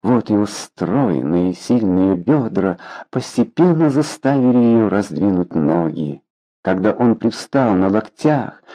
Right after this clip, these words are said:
собираясь войти в неё, она чуть продлила предвкушение кульминации, обхватила его руками и поцеловала соски,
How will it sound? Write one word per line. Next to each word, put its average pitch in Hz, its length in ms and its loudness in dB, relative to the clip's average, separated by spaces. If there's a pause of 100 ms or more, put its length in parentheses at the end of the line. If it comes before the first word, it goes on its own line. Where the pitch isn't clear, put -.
(140)
собираясь 117 680 0
войти 107 500 0
в 139 80 2
неё, 82 520 0 (280)
она 135 260 0
чуть - 600 -4
продлила 139 800 2
предвкушение 104 920 0
кульминации, 87 1000 -2 (320)
обхватила 139 720 0
его 80 300 0
руками 120 760 -2 (340)
и 156 120 2
поцеловала 131 840 0
соски, 110 880 -2